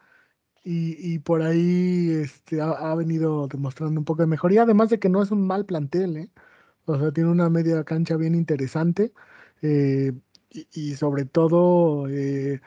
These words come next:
me parece que a pesar de que a Cristian no le gusta el tema de Luis García, este, me parece que el portero se estaba afianzando, entonces eso siempre te va a dar seguridad. A mí me gusta que los equipos se armen bien de atrás para adelante y creo que,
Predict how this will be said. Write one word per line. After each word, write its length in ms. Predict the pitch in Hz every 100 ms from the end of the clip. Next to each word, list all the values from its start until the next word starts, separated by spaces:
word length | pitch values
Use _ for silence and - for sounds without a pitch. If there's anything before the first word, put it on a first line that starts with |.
| _ - -
me 100 | 160
parece 400 | 165 165 170 196
que 80 | 170
a 80 | 139
pesar 380 | 147 165 165
de 120 | 165 160
que 140 | 147
a 220 | 135 135
Cristian 680 | 135 165 165 - 170 151 143 - _ -
no 160 | 160 175
le 160 | 175
gusta 400 | 160 180 175 175
el 100 | 156
tema 260 | 147 170 165
de 80 | 156
Luis 200 | 170 170
García, 500 | 156 135 170 180 226 _ _ _ _ _ -
este, 540 | 165 156 147 - 165
me 120 | 156
parece 320 | 151 175 190 202
que 80 |
el 80 | 185
portero 400 | 185 175 202 196
se 120 | 185
estaba 260 | 196 202 196
afianzando, 580 | 180 180 170 208 214 180
entonces 420 | 170 196 190 190
eso 200 | 202 208
siempre 340 | 180 208 196 190
te 120 | 170
va 80 | 165
a 40 |
dar 160 | 170 165
seguridad. 600 | 160 147 143 151 190 226 _ _ _ _ -
A 40 | 156
mí 100 | 165
me 100 | 160
gusta 240 | 160 170
que 80 | 147
los 160 | 143
equipos 320 | 139 160 151 139
se 60 |
armen 260 | 156 147 143
bien 160 | 151
de 80 | 147
atrás 260 | 131 147 135
para 180 | 151 135
adelante 420 | 143 170 175 208
y 60 |
creo 240 | 180 165 151
que, 280 | 156 143